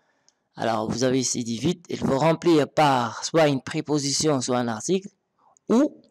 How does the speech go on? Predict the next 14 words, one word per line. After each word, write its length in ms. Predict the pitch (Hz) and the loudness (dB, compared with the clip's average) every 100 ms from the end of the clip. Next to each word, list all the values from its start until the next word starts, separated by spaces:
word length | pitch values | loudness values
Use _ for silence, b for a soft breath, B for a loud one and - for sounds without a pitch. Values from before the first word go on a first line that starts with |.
| _ - | _ -2
ni 300 | 165 233 208 | 2 2 2
proposition, 720 | 156 156 143 143 143 160 240 | 0 -2 0 0 0 0 2
ni 120 | 220 | 4
un 220 | 185 143 | 4 4
article. 440 | 120 113 - - - | 2 -4 -12 -16 -20
Déteste 500 | 117 131 - 135 - b b b _ | -6 -4 0 0 0 b b b _
le 60 | 98 | -12
bruit. 420 | 98 113 156 165 b b - | -4 0 -2 -2 b b -4
Ils 180 | 131 | 0
ont 80 | 151 160 | 2 4
horreur 520 | 165 170 165 120 - | 4 6 6 4 -2
des 140 | 127 143 | -2 0
romans 280 | 147 151 139 | 2 2 2
policiers. 640 | 143 135 - 165 190 | 2 0 2 4 2